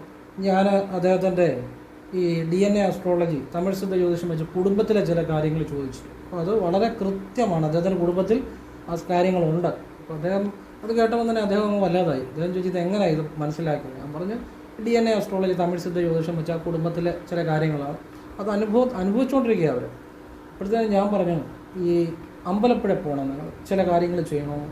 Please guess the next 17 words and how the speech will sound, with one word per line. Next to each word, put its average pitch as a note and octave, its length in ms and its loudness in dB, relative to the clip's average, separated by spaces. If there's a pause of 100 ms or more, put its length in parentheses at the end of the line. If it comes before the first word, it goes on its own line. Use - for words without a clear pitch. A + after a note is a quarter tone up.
(580)
പുള്ളി A#3 160 2
അപ്പം G3+ 240 4
പറഞ്ഞു, F#3+ 180 4
"ശരി, G3 360 2 (140)
ഞാൻ F3 240 -2
പൊക്കോളാം." D#3+ 380 -2 (200)
പുള്ളി F3+ 140 -2
അവിടെ F3+ 220 2
അങ്ങനെ F#3 160 0
പോകാറില്ല. F#3 640 2 (1200)
പുള്ളി E3+ 140 0
വീട്ടിൽ G3 300 4
ചെന്ന് F3+ 180 2
കഴിഞ്ഞപ്പോൾ D#3 420 0 (220)
അദ്ദേഹത്തിനൊരു E3+ 540 2
വിളി E3 260 2
വന്നു B2 260 0